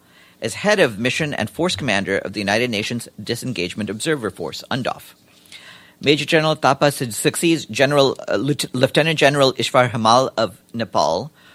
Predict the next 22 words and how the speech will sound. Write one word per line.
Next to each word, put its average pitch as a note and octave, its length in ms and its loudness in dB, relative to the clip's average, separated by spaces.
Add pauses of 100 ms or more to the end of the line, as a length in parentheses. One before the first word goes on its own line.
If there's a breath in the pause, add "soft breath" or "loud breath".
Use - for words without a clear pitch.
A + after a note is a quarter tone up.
(140 soft breath)
who B2 120 -2
recently D#3+ 400 0
completed G#2+ 440 -4
his G#3 200 -2
assignment, C#2+ 520 -4 (440 soft breath)
and A2 160 -4
to B2+ 120 -2
whom D3 180 -4
the C3 80 -6
Secretary B2+ 400 -2
General A#2 300 -4
is G2 120 -10
grateful D3+ 420 -6
for C#3 120 -8
his F#2 140 -6
exemplary B2+ 640 -6
leadership A2+ 500 -8 (100)
over A#2 140 -4
the A#2 100 -8
last D2+ 320 -2
two A2 100 -8
years. A#2 520 -8